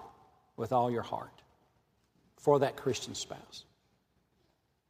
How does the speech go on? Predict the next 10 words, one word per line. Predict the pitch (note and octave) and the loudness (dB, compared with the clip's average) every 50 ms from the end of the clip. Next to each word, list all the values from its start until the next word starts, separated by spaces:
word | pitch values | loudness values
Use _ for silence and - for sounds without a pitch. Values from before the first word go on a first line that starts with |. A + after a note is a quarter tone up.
| _ _ _ _ _ | _ _ _ _ _
Say, | - - C3 A#2+ | -10 -8 -8 -8
"Praise | - - - - E3+ F3 F#3 G3 G3+ G3+ F3 - | -8 -10 -6 0 2 4 6 6 6 4 4 0
God. | - - - C3+ C3 A#2+ A2+ - | -4 -6 -8 -6 -4 -4 -4 -6
Thank | - - E3 E3+ F3+ E3+ - | -4 2 4 4 4 4 4
you, | F#3 | 2
Lord, | F3+ F3 D#3+ C3+ A#2+ A#2 - - - - - _ _ _ _ _ | 4 4 4 2 0 -2 -6 -8 -16 -20 -20 _ _ _ _ _
for | - C3+ B2+ A#2 A2+ G#2+ - - - | 0 2 4 4 2 0 -4 -10 -8
saving | - - - - - - E3+ F3 F#3 F#3+ F3+ G3+ F#3+ F3+ | -2 0 2 4 6 6 6 6 6 6 4 4 4 4
me | E3 D3+ C#3 B2 A#2+ A2+ | 4 4 2 2 0 -2
from | G#2 - - C3 A#2+ A2+ A#2 A#2+ - | -6 -6 -6 -6 -6 -6 -6 -10 -14